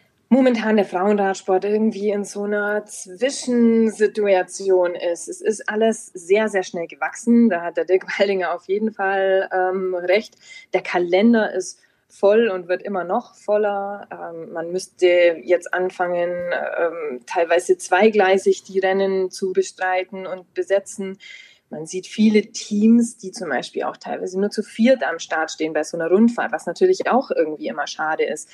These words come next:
Und da fehlt jetzt noch, ähm, ja, das, das, die, die Teams die Möglichkeit haben, da nachzuziehen. Ähm, ich denke, auf der einen Seite ist natürlich, ähm, Finanzen, ähm, das,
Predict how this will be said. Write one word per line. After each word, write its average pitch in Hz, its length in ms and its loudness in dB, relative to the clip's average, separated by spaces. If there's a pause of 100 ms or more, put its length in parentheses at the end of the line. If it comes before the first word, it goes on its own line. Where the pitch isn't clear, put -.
(320)
Und 190 240 4
da 190 80 6
fehlt 240 300 0
jetzt 208 180 -4
noch, 202 360 -2
ähm, 175 440 -4 (220)
ja, 202 260 0 (140)
das, - 400 -4
das, - 260 -4 (320)
die, 185 320 -10
die 190 160 -10
Teams 262 320 2
die 208 120 -2
Möglichkeit 202 580 2
haben, 185 260 0
da 156 140 -2
nachzuziehen. 202 960 0
Ähm, 160 500 -4 (320)
ich - 180 -16
denke, 175 280 2
auf 151 100 -2
der - 140 0
einen 196 280 4
Seite 180 340 4
ist 175 320 4
natürlich, 180 520 -2
ähm, 170 360 -4 (280)
Finanzen, 226 880 2
ähm, 196 460 -2
das, 196 380 -2